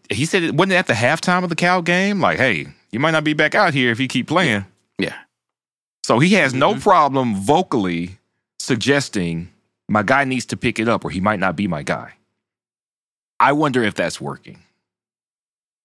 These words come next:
Speaker 1: That's my question. I
Speaker 2: Yeah.
Speaker 1: wonder if that's working.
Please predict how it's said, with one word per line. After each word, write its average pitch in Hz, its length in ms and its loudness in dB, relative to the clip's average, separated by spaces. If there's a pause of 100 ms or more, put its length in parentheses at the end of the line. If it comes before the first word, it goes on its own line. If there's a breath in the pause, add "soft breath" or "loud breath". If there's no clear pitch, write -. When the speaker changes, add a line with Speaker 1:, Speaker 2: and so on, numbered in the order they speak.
(160)
Speaker 1:
That's 110 160 0
my 90 100 -4
question. - 400 -14 (440 soft breath)
I 113 140 4
Speaker 2:
Yeah. 127 80 0
Speaker 1:
wonder 117 280 0
if 87 100 -4
that's 92 280 -4
working. - 280 -12